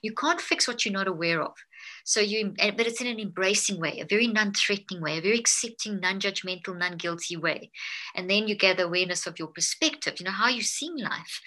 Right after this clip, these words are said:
'cause this shows you your perspective. And so you're just objectively anal-, g-, gathering awareness. Then you move into reflecting, which is basically analyzing, like a detective: ask,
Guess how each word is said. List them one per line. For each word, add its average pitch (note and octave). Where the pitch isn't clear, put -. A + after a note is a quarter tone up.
'cause G#3
this C#4
shows A#3+
you A3+
your G3
perspective. -
And G#3
so B3+
you're C4+
just F4+
objectively C#4+
anal-, A3+
g-, -
gathering A#3
awareness. F#3
Then A#3+
you E4+
move A#3+
into G#3+
reflecting, F#3
which E3+
is -
basically F3
analyzing, E3
like E3+
a E3+
detective: E3+
ask, F3+